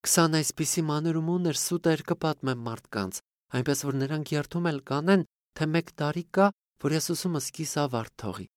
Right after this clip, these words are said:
Մտքիս մեջ հազար խենթ ու խոլխաղեր և տղայական չարություններ կան,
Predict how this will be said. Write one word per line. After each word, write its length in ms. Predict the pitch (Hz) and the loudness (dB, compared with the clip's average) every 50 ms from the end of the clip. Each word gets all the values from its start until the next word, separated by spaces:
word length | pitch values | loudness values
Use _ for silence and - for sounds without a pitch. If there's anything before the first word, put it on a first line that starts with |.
| _ _ _ _ _ _ _ _ _ _ _ - | _ _ _ _ _ _ _ _ _ _ _ -8
Մտքիս 320 | 131 120 - - 160 139 - | -8 -6 -4 -2 -2 -2 -2
մեջ 160 | 147 147 - | -2 -4 -4
հազար 320 | - 135 139 143 156 147 - | -2 -4 -2 -2 -2 -4 -4
խենթ 280 | - - 156 156 - - | -6 -8 -8 -8 -6 -6
ու 100 | 151 135 | -8 -8
խոլխաղեր 680 | - - 156 151 143 - - 151 147 151 180 175 147 143 | -4 -2 -2 -2 -2 -2 -4 -2 0 0 0 2 2 0
և 140 | 143 - - | -2 0 0
տղայական 580 | 156 135 143 147 147 147 143 - 170 170 160 | 0 0 2 2 2 0 0 0 0 0 0
չարություններ 920 | - - 143 139 143 139 - - - 151 147 147 147 151 156 175 196 208 196 - | 0 0 0 2 0 0 -2 -4 -4 -2 -2 -2 -2 0 2 4 4 2 2 2
կան, 320 | - 147 131 120 107 104 | 2 4 4 4 2 -2